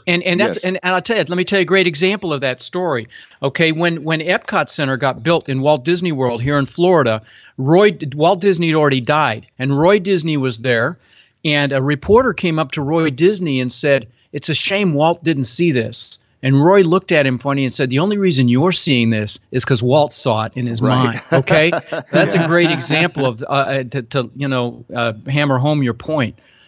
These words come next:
Speaker 1: You know, anything
Speaker 2: Yeah,
Speaker 1: that's ever
Speaker 2: so
Speaker 1: be-, ever been created has been in someone's mind.
Speaker 2: Yeah, it starts out as an idea.
Speaker 1: Right.
Speaker 2: And, and, you know, I think what you talked about, how you, you know, you gotta sort of prepare the mind to have those ideas and start,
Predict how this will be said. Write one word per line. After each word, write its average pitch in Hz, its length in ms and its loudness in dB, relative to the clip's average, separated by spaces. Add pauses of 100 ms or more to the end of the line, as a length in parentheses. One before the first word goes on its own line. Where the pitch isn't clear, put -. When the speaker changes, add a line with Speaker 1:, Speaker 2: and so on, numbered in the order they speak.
(160)
Speaker 1:
You 131 100 -2
know, 135 80 -2
anything 165 280 4
Speaker 2:
Yeah, 160 80 4
Speaker 1:
that's 143 140 0
ever 160 160 2
Speaker 2:
so - 40 0
Speaker 1:
be-, 196 120 0
ever 208 220 2
been 180 200 0
created 175 500 0
has 135 140 -4
been 143 140 -2
in 135 120 -2
someone's 139 360 -2
mind. 151 440 -6 (240)
Speaker 2:
Yeah, 147 160 0
it - 60 -4
starts 151 280 -4
out 139 160 0
as 120 100 -4
an 120 80 -8
idea. 104 440 -4 (340)
Speaker 1:
Right. 151 300 2
Speaker 2:
And, 104 180 -6 (560)
and, 113 460 -4 (500)
you 127 140 -4
know, 113 400 -2 (240)
I 110 80 -6
think 127 200 -6
what 117 140 -6
you 120 80 -6
talked 113 260 -2
about, 104 440 -2 (120)
how 95 120 -6
you, 95 180 -4 (240)
you 92 140 -12
know, 82 100 -8
you 92 100 -8
gotta 98 220 -4
sort 104 200 -10
of 92 60 -12
prepare 113 380 -6
the 101 80 -6
mind 95 280 -6
to 92 60 -10
have 110 300 -6
those 92 180 -6
ideas 87 440 -8
and 85 80 -12
start, 92 280 -10